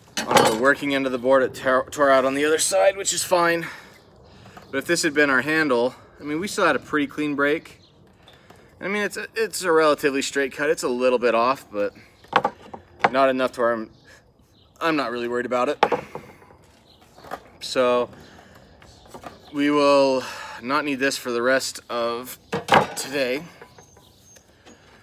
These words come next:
But again, so here's the Kokoboro and here's the oak right next to each other. Kokoboro is actually a little bit thicker,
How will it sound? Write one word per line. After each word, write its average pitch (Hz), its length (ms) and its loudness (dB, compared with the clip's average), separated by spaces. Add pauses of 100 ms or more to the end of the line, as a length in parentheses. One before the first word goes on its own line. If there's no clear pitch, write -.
(120)
But 127 80 -4
again, 139 380 2 (120)
so - 200 -2
here's 170 520 2 (1080)
the 113 100 -8
Kokoboro 135 840 4
and 110 80 -4
here's 135 280 -2
the 117 200 -6
oak 117 540 -2
right 120 180 -2
next 117 240 -6
to 120 80 -10
each 110 100 -8
other. 117 140 -2
Kokoboro 131 500 0
is 107 80 -4
actually 117 340 -2
a - 20 -6
little 110 200 -2
bit 110 160 -8
thicker, 123 560 -6